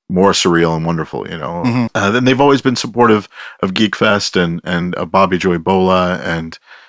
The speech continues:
Speaker 1: so Billy wrote me one day and said, "Hey, I'm looking for this, uh, footage.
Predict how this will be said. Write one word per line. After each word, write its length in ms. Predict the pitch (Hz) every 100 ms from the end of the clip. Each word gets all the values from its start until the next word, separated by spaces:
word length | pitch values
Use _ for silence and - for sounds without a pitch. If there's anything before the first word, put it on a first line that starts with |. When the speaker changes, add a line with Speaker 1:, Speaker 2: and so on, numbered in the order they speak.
| _ _ _ _ _ - _ _
Speaker 1:
so 140 | - 107
Billy 580 | 127 131 135 131 120 -
wrote 280 | 104 113 95
me 360 | 92 90 - -
one 180 | 90 92
day 180 | 87 85
and 120 | 85
said, 240 | - 87 - - - _ -
"Hey, 160 | 147
I'm 140 | 113 120
looking 240 | 123 131
for 120 | 117
this, 460 | 104 98 - - - -
uh, 160 | 90
footage. 680 | - 156 131 90 - -